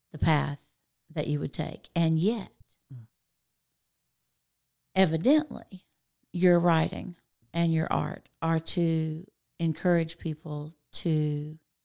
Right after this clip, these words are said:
Speaker 1: embrace the things that you're struggling to embrace yourself.
Speaker 2: Mm.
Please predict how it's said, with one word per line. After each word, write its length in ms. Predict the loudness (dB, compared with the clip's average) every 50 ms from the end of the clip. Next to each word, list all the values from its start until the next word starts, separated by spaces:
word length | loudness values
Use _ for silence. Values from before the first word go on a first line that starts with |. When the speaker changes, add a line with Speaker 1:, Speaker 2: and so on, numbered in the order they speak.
| _ _ _ _ _ _ _ _ _
Speaker 1:
embrace 480 | -2 -2 0 2 2 2 2 2 0
the 120 | -4 -8 -8
things 400 | -2 0 2 2 2 0 -2 -4
that 140 | -8 -8 -4
you're 120 | -4 -4
struggling 540 | -4 -4 -4 -4 -2 -2 -4 -4 -6 -6 -6
to 140 | -4 -4 -4
embrace 440 | -4 -4 -6 -8 -10 -10 -10 -10
yourself. 380 | -10 -10 -10 -10 -12 -16 -20 -20 _ _ _ _ _ _ _ _ _ _ _ _ _ _ _ _ _ _ _ _ _ -18
Speaker 2:
Mm. 380 | -16 -16 -16 -16 -16 -18 -18